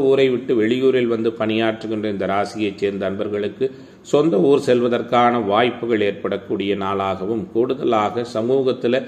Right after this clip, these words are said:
நல்லதொரு உயர் அந்தஸ்தில் இருக்கின்ற அன்பர்களுடைய சந்திப்பும், அவர்களின் மூலமாக சில உயர்வுகளும் கிடைக்கப் பெறுகின்ற தினமாகவும் கடகத்திற்கு இன்றைய நாள் அமைகிறது.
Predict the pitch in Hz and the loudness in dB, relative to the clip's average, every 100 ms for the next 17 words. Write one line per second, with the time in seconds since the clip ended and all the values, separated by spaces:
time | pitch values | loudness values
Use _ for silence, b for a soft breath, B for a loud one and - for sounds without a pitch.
0 | B B B 117 143 175 156 143 120 135 | B B B 0 4 4 6 4 4 4
1 | 170 127 120 127 135 - 143 117 113 120 | 4 2 0 -2 -4 -2 2 2 2 -2
2 | 113 120 107 110 117 117 113 107 98 95 | -2 0 0 0 -4 -2 0 0 0 -2
3 | 107 110 117 120 131 - 113 127 127 123 | -2 -2 -2 -4 -6 -4 -2 0 0 0
4 | 120 117 120 117 113 113 113 117 110 110 | 0 0 0 0 -2 -4 -6 -2 0 0
5 | 107 120 120 117 113 110 110 110 113 120 | 0 -2 -2 -2 -2 -2 -2 -2 -2 -4
6 | 117 110 104 95 90 98 101 104 101 - | -2 -2 -2 -4 -4 -4 -4 -4 -4 -6
7 | 110 123 - 113 120 120 113 - 107 98 | -10 -6 -2 -2 -2 -6 -10 -8 -6 -4
8 | 95 95 98 101 101 - 104 98 101 101 | -4 -4 -2 -4 -4 -6 -6 -4 -4 -4